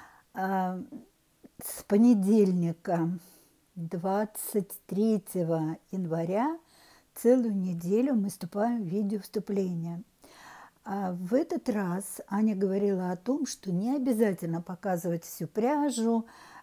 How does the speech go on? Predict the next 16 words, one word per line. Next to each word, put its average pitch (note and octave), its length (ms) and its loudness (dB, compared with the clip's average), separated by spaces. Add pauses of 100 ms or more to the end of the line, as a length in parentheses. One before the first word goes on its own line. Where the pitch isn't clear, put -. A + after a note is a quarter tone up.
(100)
если F#3+ 460 2
нет G#3 220 -2
такого G3+ 360 0
желания. E3 720 -2 (920)
Но G#3 580 2
я G3+ 360 2
решила, E3 600 0 (400)
что - 220 -2
пряжу A3 680 2 (200)
я G#3 240 2
буду G#3 320 0
снимать, F3+ 680 -2 (300)
э, F3+ 420 -4
снимать A#3 500 2
для G#3 140 2
себя F#3+ 540 0